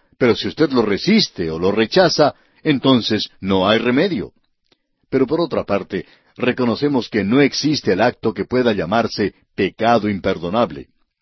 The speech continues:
Ahora el Señor dice en los versículos treinta y cuatro y treinta y cinco de Mateo capítulo doce, "Generación de víboras, ¿cómo podéis hablar lo bueno siendo malos? Porque de la abundancia del corazón habla la boca.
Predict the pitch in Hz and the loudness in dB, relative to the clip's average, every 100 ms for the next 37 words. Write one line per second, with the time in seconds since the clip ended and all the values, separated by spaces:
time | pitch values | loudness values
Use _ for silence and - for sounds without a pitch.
0 | _ _ _ _ _ _ _ _ _ - | _ _ _ _ _ _ _ _ _ 0
1 | 135 151 151 170 202 165 165 147 127 135 | 4 4 2 0 0 0 -2 0 2 0
2 | 123 - 139 120 110 98 90 - 120 113 | -2 -4 -2 -2 -2 -4 -4 -2 -2 -2
3 | 101 98 90 87 82 131 139 110 92 80 | -6 -6 -4 -6 -4 -2 -2 0 -2 -4
4 | - 113 117 110 85 107 98 87 92 107 | -2 2 2 0 -8 -8 -6 -4 -2 -2
5 | - 87 _ _ _ _ _ _ _ - | -2 -4 _ _ _ _ _ _ _ 0
6 | 131 127 117 - 175 170 127 90 175 107 | 2 2 2 2 0 2 0 2 0 0
7 | 85 71 - _ _ _ - 202 202 135 | -2 -4 -14 _ _ _ -2 0 2 0
8 | 127 143 120 98 117 135 117 85 120 139 | 2 2 0 0 0 2 0 2 2 2
9 | 113 139 151 147 165 175 80 - - _ | 0 0 0 0 0 -2 -4 -8 -20 _
10 | _ _ _ _ 131 127 131 117 113 101 | _ _ _ _ 2 2 2 4 4 2
11 | 98 87 143 202 165 143 113 92 98 87 | -2 0 0 2 2 4 2 2 0 0
12 | - 151 190 - 113 110 113 110 139 - | 2 2 2 -2 -2 2 2 4 2 2
13 | 87 | -6